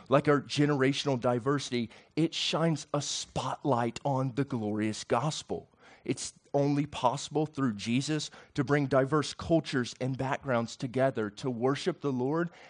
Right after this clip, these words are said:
and to unite in the Great Commission. As I walk in places like Target, C W, and Publix, I'm reminded that Williamsburg does have a lot of diversity.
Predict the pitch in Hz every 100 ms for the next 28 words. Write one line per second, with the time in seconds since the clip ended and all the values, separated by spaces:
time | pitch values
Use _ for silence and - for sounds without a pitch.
0 | - 143 - 156 135 127 139 139 - -
1 | 147 139 139 - 131 147 127 120 107 -
2 | - 131 143 - 95 - _ _ _ _
3 | _ _ _ _ - 101 110 113 113 110
4 | 107 98 104 107 110 107 - - 110 107
5 | - - - 123 113 90 - - _ _
6 | _ _ _ _ - - 135 117 110 104
7 | 98 95 95 107 104 - 131 123 95 95
8 | - - 123 147 190 190 127 131 175 208
9 | 139 92 107 - _ _ - 139 139 147
10 | 196 196 - - 151 139 101 139 170 180
11 | - - 156 156 - - 143 139 120 120
12 | - 131 117 127 127 139 156 143 110 -